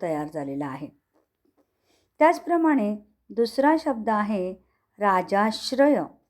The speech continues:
राजा अधिक आश्रय, राजामधील आ आणि आश्रयमधील आ, आ अधिक आ हे दोन स्वर एकत्र आल्यामुळे होणारी संधी जी आहे, हे आ झालेली आहे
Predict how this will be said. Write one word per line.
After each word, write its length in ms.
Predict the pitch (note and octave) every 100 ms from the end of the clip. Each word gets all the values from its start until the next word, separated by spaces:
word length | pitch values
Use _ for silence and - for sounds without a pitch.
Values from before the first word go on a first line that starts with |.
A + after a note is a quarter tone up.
| _ _ _ _ _ _ -
राजा 720 | G3+ A3 A3 A3 D#4+ C#4 B3+ C#4+ _ _ -
अधिक 440 | G#3+ G#3 D4+ D4
आश्रय, 720 | G4+ - A3+ G#3 - A#3+ C4 G3 E3 D#3+ _ _ _ _ G#3+
राजामधील 840 | G#3+ G3+ G3 C4+ D#4+ D#4 C4+ C4 - _ C4
आ 260 | A#3+ F3+ E3+ - _ _ -
आणि 200 | G#3 A3
आश्रयमधील 840 | G3+ G3 - B3+ D#4 D#4 C#4+ B3+ -
आ, 280 | A3 A#3 F#3 E3+ - _ _ _ -
आ 300 | A3 D4+ F#4
अधिक 460 | A3 A3 G#3+ G#3+
आ 460 | G#3+ - B3+ A#3+ F3 - _ _ _
हे 80 | A#3
दोन 420 | F#3 A#3+ D#4+ F4
स्वर 320 | D#4+ - A3
एकत्र 420 | G3+ G3+ G3+ G3+ G#3
आल्यामुळे 760 | - B3 C#4+ C#4+ A3+ F#3+ E3 D#3+ _ _ _ -
होणारी 400 | A#3+ B3+ C#4+ F4
संधी 400 | - A#3 G3 G3
जी 180 | G3+ G3+
आहे, 400 | F#3+ G3 F#3+ G3+
हे 80 | G3+
आ 240 | F#3+ B3 D#4+
झालेली 420 | B3+ G3+ F#3 F3+
आहे 320 | F3 F3+ E3+